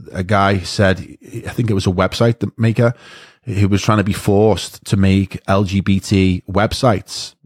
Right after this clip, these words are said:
Obviously, you know, some fetish porn that he doesn't wanna be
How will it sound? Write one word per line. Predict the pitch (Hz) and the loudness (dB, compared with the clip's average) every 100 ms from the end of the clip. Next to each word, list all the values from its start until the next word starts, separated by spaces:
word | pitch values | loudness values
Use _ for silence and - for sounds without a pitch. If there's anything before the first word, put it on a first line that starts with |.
| _ _ | _ _
Obviously, | - 98 101 104 90 - | -4 -2 -2 0 -2 -2
you | |
know, | 90 80 | -2 -2
some | - 101 92 - _ _ _ _ | -2 -2 -2 -6 _ _ _ _
fetish | - - 98 117 101 | -8 -2 -2 -2 -2
porn | - 113 104 95 | 2 4 2 2
that | 92 | 0
he | 101 | 0
doesn't | 104 107 | 0 0
wanna | 110 95 | 0 0
be | 90 90 | 0 -4